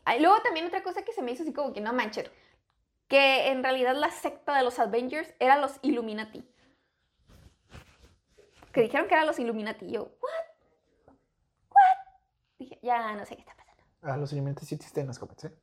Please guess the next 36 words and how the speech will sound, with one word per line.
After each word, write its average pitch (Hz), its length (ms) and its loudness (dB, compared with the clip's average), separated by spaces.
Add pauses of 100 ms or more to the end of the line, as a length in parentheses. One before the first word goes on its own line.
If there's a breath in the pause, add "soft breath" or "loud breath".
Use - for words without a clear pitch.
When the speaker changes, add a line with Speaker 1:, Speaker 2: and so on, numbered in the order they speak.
(120)
Speaker 2:
Para 127 140 -12
aclarar. 113 280 -16
Speaker 1:
Pero, 269 320 6
o 254 60 2
sea 254 400 0
Speaker 2:
Y 165 80 -4
entre 147 220 -4
ellos 147 120 -6
está 143 200 -4
Iron 185 120 -2
Man, 151 140 -8
pero 131 120 -6
no 135 80 -8
sé 143 120 -12
por 139 140 -14
qué - 80 -14
no 120 40 -10
está. - 180 -14
Bueno, 185 380 -4
un 143 60 -14
Speaker 1:
Claro. 165 140 -4
Speaker 2:
amigo, 165 260 -4
un 156 100 -6
amigo 160 160 -4
sí 165 100 -8
me 156 60 -6
explicó 147 320 -8
de 123 240 -6 (180)
por 123 200 -4
qué 131 220 -4
posiblemente 127 680 -6
no 123 200 -8
pusieron 123 340 -8
a 107 100 -10
Iron 110 140 -14
Man. 110 100 -16